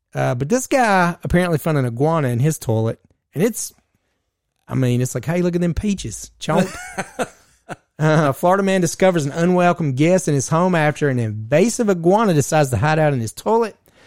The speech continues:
Speaker 1: I don't know if it was looking for a spa day, but it was huge, and I don't know how it got in there.
Speaker 2: It was huge.
Speaker 1: Huge.
Speaker 2: Huge.
Speaker 1: Huge.
Speaker 2: Huge.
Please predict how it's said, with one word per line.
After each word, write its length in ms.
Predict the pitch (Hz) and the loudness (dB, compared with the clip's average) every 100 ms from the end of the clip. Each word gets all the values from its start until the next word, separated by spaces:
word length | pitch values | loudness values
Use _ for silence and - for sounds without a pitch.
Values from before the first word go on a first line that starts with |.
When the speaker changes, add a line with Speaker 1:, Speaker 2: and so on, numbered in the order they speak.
| _ _ - | _ _ -2
Speaker 1:
I 100 | 170 | 0
don't 80 | 190 | 4
know 120 | 196 | 2
if 100 | 175 | 4
it 60 | 147 | 2
was 180 | 135 | 4
looking 300 | 160 180 175 | 4 4 2
for 340 | 135 147 143 135 | 0 2 4 6
a 260 | 120 123 | 4 2
spa 400 | 120 - 190 202 | -2 -2 0 2
day, 400 | 202 208 214 220 196 | 2 0 2 0 0
but 200 | 160 139 | 0 0
it 80 | |
was 120 | 110 - | -2 -4
huge, 560 | 208 240 240 202 - - _ - | 0 0 0 -2 -10 -16 _ -4
and 80 | |
I 60 | 151 | 0
don't 160 | 160 180 | 0 0
know 80 | |
how 160 | 156 165 | -2 -2
it 80 | 160 | 0
got 180 | 151 139 | 2 2
in 140 | 123 | 2
there. 240 | 107 - | 0 2
Speaker 2:
It 40 | - | 2
was 200 | 214 - | 2 0
huge. 640 | - 320 277 240 180 131 101 | 2 2 4 2 -2 -4 2
Speaker 1:
Huge. 480 | 254 254 240 165 156 | 4 6 6 2 0
Speaker 2:
Huge. 600 | 233 196 156 - - - | 0 2 0 -6 -12 0
Speaker 1:
Huge. 20 | |
Speaker 2:
Huge. 720 | 180 - 165 220 180 147 - | 6 8 8 6 2 -2 -10